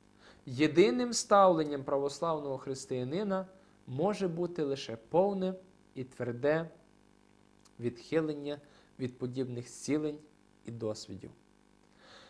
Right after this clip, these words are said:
Та й чи православним християнам шукати допомоги на стороні?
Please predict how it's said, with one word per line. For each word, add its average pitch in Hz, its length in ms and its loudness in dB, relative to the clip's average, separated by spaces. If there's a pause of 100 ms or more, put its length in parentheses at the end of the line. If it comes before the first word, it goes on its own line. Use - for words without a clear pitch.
(180)
Та 247 80 6
й 320 80 8
чи 330 120 6
православним 285 720 6
християнам 214 680 4
шукати 208 480 2
допомоги 170 580 2
на 156 120 0
стороні? 139 640 0